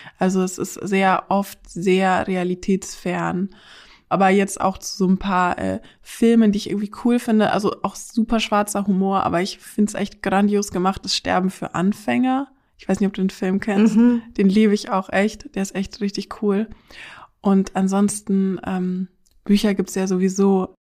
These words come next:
Speaker 2: Ja, ein schöner Podcast-Titel.
Speaker 1: ohne Ende.
Speaker 2: Sterben für Anfänger.
Speaker 1: Ja, voll.
Speaker 2: Es gibt noch einen Gestatten Bestatter, den fand ich auch ganz gut.
Speaker 1: <laughs> Das ist auch gut, ja.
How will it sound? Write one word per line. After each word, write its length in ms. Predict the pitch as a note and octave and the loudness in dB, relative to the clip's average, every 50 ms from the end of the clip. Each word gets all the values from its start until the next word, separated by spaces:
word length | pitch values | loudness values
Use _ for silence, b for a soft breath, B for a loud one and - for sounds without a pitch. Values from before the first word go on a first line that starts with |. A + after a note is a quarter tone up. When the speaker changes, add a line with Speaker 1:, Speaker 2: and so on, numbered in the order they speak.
| _ _ _ - | _ _ _ -4
Speaker 2:
Ja, 120 | G3 F3+ | -2 -2
ein 100 | F3+ F3+ | -2 -2
schöner 220 | - - G3 F#3 F#3 | -2 -2 -2 -4 -4
Podcast-Titel. 560 | - - F#3 - - G3+ F#3+ - - - - G#3 | -6 -6 -8 -6 -6 -8 -8 -8 -6 -4 0 0
Speaker 1:
ohne 120 | G#3 G3+ - | 2 0 0
Ende. 280 | F#3+ G3+ G#3 G#3 G#3 G#3+ | -2 -2 -2 -2 -2 -2
Speaker 2:
Sterben 280 | A#3 F#3 E3+ E3+ E3+ | -4 -4 -4 -4 -6
für 120 | E3 F#3 - | -6 -6 -6
Anfänger. 400 | - F3 E3+ - - F3+ F3+ F#3 | -6 -6 -8 -10 -12 -6 -2 2
Speaker 1:
Ja, 260 | G#3 G#3+ G#3 G3+ F#3+ | 2 4 4 2 2
voll. 320 | G3 - - A#3+ G#3+ F#3+ F3+ | 0 -2 -2 0 0 0 0
Speaker 2:
Es 120 | F#3 G#3+ | 0 -2
gibt 120 | G#3+ G#3+ A3+ | 0 0 0
noch 100 | G#3 G3 | 0 0
einen 240 | F3+ - G3+ G#3+ | 0 0 0 2
Gestatten 400 | G3 G3 - - G#3 B3 B3+ A#3 | 2 0 0 -2 0 2 2 2
Bestatter, 440 | A3+ C#4 - - G#3+ A#3 - C4 A#3+ | 2 2 0 0 -2 0 0 0 2
den 160 | A#3 A3+ G#3 G#3 | 2 2 2 2
fand 140 | A3 G3 G3+ | 0 -2 -4
ich 140 | G#3+ - | -4 -4
auch 140 | A3 G#3+ - | -4 -4 -2
ganz 300 | - - B3+ - - - - | -2 0 0 -2 -2 -4 -6
gut. 380 | - - A3+ G#3 A3+ - - | 0 2 4 4 4 4 4
Speaker 1:
<laughs> 600 | C#4 C#4+ B3+ A3+ G3+ A#3 A3 - - - - - | 4 6 6 8 8 8 6 6 4 2 -2 -4
Das 120 | - A#3 - | -4 -2 0
ist 60 | A3 | -2
auch 200 | - A#3 - - | -2 -2 -2 -2
gut, 200 | G3+ A3 G#3 - G#3+ | -2 -2 0 2 2
ja. 260 | G#3 G#3 G#3+ A3+ | 2 2 0 -2